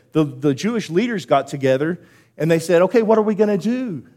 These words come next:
This man is doing all these miracles. And now the Romans are gonna come in and take away our place in our nation." And it never occurred to them to say, "Wait a minute, this man is doing mir-, many miracles. He must be the Son of God." Why?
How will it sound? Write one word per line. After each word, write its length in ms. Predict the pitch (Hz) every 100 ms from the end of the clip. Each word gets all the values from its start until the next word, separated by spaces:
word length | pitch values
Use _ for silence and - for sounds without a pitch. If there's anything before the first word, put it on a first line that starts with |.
| _ _ _ _ _
This 160 | 190 190
man 260 | 220 226 208
is 120 | 151
doing 300 | 214 247 220
all 160 | 220
these 240 | 226 220 165
miracles. 880 | 208 262 240 156 110 - - - _ _ _ _ _ _ _ _ -
And 100 | 160
now 180 | 175 214
the 120 | 208
Romans 400 | 190 233 254 190
are 40 | 196
gonna 200 | 196 190
come 240 | 196 202
in 140 | 214
and 100 | 214
take 180 | - 214
away 220 | 202 214
our 140 | 208 202
place 420 | 208 226 233 -
in 100 | 180
our 100 | 175
nation." 580 | 180 240 - 180 117 101 _ _ _ -
And 100 | 202
it 80 | 240
never 360 | 240 254 262
occurred 460 | 214 - 226 277 302
to 140 | - 180
them 540 | 160 156 208 240 - _ _ - -
to 100 | 180
say, 240 | - 185
"Wait 260 | 160 196 285
a 40 |
minute, 240 | 247 196 180
this 160 | 226
man 200 | 214 233
is 120 | 220 180
doing 300 | 226 214 208
mir-, 220 | 220 214
many 240 | 208 214 196
miracles. 580 | 233 247 - 208 208
He 100 | 240
must 280 | 226 240 247
be 100 | 214
the 120 | 208
Son 240 | 220 202 208
of 120 | 196
God." 400 | 226 269 214 135
Why? 580 | 214 285 277 214 113